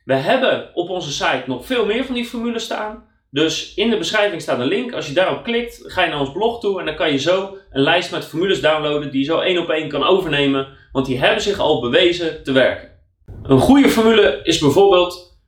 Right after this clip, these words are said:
wat kan je leren van een belangrijk persoon of een bekend persoon? Dus als we het hebben over internetmarketing,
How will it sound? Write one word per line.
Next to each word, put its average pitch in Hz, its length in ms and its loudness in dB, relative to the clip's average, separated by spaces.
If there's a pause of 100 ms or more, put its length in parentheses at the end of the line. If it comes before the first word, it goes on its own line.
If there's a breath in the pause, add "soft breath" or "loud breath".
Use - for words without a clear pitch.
wat 196 280 4
kan 175 200 2
je 147 80 4
leren 185 680 4
van 147 580 0 (220)
een 147 120 2
belangrijk 147 440 4
persoon 117 500 0
of 131 120 -4
een 135 80 4
bekend 131 400 0
persoon? - 320 -6 (680)
Dus 131 140 -2
als 151 100 4
we 139 60 0
het 143 120 -4
hebben 139 180 2
over - 160 -4
internetmarketing, 170 1120 -2